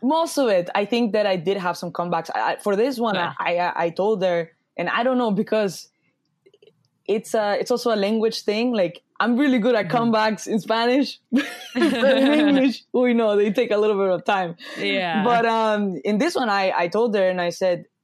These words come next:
Speaker 1: eh, "My parents love me so much that they sacrifice their time with me. Um, it, this, this means that they, they really
Speaker 2: Yeah.
Speaker 1: care. This,
Speaker 2: Yeah.
Speaker 1: it's, it's, uh, this is a product of that."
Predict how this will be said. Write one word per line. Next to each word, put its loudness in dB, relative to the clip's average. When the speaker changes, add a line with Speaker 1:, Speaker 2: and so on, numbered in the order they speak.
Speaker 1:
eh, 2
"My -4
parents -2
love -2
me -6
so -4
much -4
that -4
they 0
sacrifice -6
their -4
time -6
with -6
me. -12
Um, -4
it, -8
this, -4
this -4
means -2
that -2
they, -2
they -6
really -4
Speaker 2:
Yeah. -12
Speaker 1:
care. -12
This, -10
Speaker 2:
Yeah. -6
Speaker 1:
it's, -14
it's, -10
uh, -4
this -8
is -10
a -2
product -6
of -16
that." -20